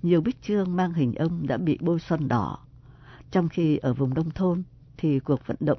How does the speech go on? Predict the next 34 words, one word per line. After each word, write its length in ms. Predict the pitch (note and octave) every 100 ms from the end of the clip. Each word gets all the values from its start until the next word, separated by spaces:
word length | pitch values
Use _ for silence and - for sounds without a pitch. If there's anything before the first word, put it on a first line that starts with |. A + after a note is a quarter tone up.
| -
của 120 | C#3+
ông 340 | - E3+ D3+
bị 120 | C#3+ -
lấn 260 | C#3 A3
lướt 220 | A#3 B3 D4+ - - - - -
trước 160 | C4+ -
sự 140 | -
ủng 200 | - A#2+
hộ 220 | B2+ C#3 -
dành 280 | - C#3 A#2+
cho 120 | D3
các 220 | G#3 G3
ứng 160 | E3 F3+
cử 200 | - A#2
viên 180 | C3 C#3+
khác. 300 | - F#3+ B3+ - - - - - - - - - - - -
Giới 180 | - B3
hoạt 180 | C4+ C#3+
động 180 | D3+ -
trẻ 180 | - C#3 -
tuổi 320 | C3+ A#2 A2+ -
đứng 220 | D3+ A#3+
sau 260 | - F#3+
cuộc 140 | E3 D3
cách 200 | G3+ -
mạng 240 | D#3+ C3+ - - -
lên 200 | G3 G3+
án 320 | - F3 A#3+
bất 220 | B3 - -
cứ 160 | G3+
sự 240 | C4 - -
trở 160 | D3 B2
lại 140 | A#2 -
nào 320 | C#3+ C#3